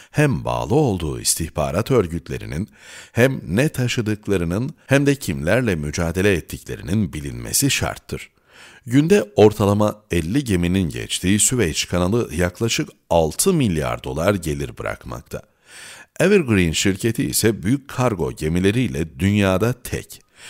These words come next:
Gücü gemilerinin büyüklüğünden değil, ilişkilerinden kaynaklanmakta.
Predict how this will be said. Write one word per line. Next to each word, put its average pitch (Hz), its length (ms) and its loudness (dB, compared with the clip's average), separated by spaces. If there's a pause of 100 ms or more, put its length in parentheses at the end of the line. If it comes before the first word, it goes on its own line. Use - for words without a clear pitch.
(240)
Gücü 123 500 0
gemilerinin 95 920 0
büyüklüğünden 92 760 -2
değil, 71 260 -6 (220)
ilişkilerinden 90 960 2
kaynaklanmakta. 52 960 -12